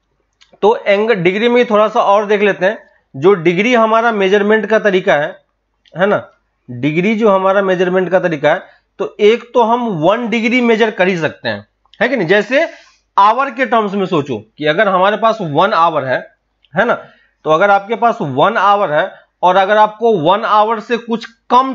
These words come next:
time measure करना है तो हम किस में measure करते हैं, फिर आवर में measure नहीं करके हम minutes में measure करने लगते हैं, है कि नहीं। और अगर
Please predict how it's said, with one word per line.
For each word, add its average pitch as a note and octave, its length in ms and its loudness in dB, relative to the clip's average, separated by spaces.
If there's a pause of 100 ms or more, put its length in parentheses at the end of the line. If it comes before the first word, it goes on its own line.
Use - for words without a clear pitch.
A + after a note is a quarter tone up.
time A#3+ 240 0
measure G3+ 260 0
करना C3 280 -2
है G#2+ 100 -6
तो - 140 -8
हम G3+ 180 0
किस A3 240 -4
में B3 120 2
measure A#3+ 220 2
करते A3 280 -2
हैं, D4+ 140 2 (680)
फिर A#3+ 140 2
आवर A3 380 0
में B3+ 120 -4
measure A#3+ 260 0
नहीं A#3+ 140 0
करके A#3 280 -2
हम B3 180 2
minutes B3 360 0
में B3 100 0
measure G#3 220 2
करने G3 260 0
लगते F3 260 -4
हैं, D3 140 -6 (300)
है A3 100 2
कि C4+ 80 0
नहीं। F#3+ 120 -2 (360)
और F#3 120 4
अगर A3+ 200 2